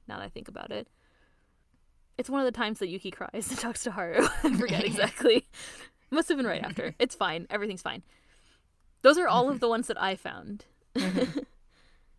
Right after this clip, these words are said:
Speaker 1: It's just interesting, like, I feel like this is really a culmination of all the things that have happened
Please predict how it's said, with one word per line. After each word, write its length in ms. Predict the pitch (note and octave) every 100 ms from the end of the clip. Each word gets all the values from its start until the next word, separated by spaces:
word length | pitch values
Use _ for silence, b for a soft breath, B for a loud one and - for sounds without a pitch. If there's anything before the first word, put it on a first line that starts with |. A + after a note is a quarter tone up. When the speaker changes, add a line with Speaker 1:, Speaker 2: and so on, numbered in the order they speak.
| _
Speaker 1:
It's 120 | C4+ -
just 200 | D#4+ -
interesting, 520 | A#3+ - - A#3 G#3
like, 180 | F3+ F#3
I 40 | -
feel 100 | A3
like 60 |
this 80 | -
is 80 | F#3+
really 140 | F#3
a 40 | F3+
culmination 560 | A3 F#3+ G3 F3+ -
of 140 | F#3 F3+
all 100 | F3
the 80 | F3+
things 220 | - E3
that 60 |
have 100 | F3+
happened 480 | - E3+ E3+ E3+ G#3+